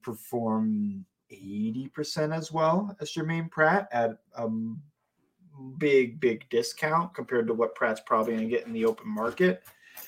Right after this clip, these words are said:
So, uh, that, that's,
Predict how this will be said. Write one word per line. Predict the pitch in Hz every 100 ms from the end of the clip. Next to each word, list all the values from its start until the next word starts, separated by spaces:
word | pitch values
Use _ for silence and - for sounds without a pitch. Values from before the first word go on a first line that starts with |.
| - - - _
So, | - - 131 113 110 107
uh, | 107 104 104
that, | 123 120 120 - _
that's, | 123 117 - - -